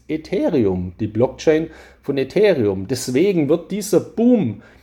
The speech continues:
der Stablecoins, den wir jetzt seit Jahren haben, auch Krypto-Ökosysteme wie Ethereum massiv weiter fördern. Und das ist auch ein weiteres Argument,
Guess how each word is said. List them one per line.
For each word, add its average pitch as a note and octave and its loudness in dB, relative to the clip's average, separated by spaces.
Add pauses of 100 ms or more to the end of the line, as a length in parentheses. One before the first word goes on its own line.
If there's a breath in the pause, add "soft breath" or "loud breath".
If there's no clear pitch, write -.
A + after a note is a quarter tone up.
(260 loud breath)
der B2+ 2
Stablecoins, B2 0
den C3 -2
wir C3+ 0
jetzt - -2
seit A#2+ 0
Jahren C#3+ 0
haben, D3 -4 (440 soft breath)
auch F#3 4 (640)
Krypto-Ökosysteme F#3 2 (440 soft breath)
wie C#3 -6
Ethereum B2 2
massiv C3+ -4 (100)
weiter E3+ 2
fördern. A#2 0
Und G#2+ -6
das A#2+ -2
ist A#2 -6
auch B2+ 0
ein B2+ 2
weiteres D3 2
Argument, B2 0